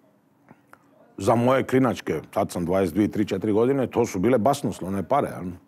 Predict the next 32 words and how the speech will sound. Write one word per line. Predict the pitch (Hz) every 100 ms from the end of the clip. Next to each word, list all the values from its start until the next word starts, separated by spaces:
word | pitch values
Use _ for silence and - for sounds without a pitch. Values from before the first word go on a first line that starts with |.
| _ - _
Tad | - 127
sam | 113 98
postao | 110 127
prilično | 101 120 113 107
bahat, | 92 123 165 120
smatrao | 110 104 113
sam, | 110 98
pametniji | 85 98 98 - 107
sam | - 92
od | 90
oca, | 107 - 85
pametniji | 78 90 101
sam | 92 -
od |
matere, | 95 - - 101
oni | 104 107
rade | 107 101
za | 90
plaću, | 90 113 98 - 82
a | 85
ja | 98
ću | 90 -
kupiti | 98 101 101
brod | 92 107 78
za | 82
godinu | 90 87
dana | 82 110 170 - _ _ _
ili | 104 101
ko | 101 104
zna | 95
šta | 92 - 90
sve. | - 175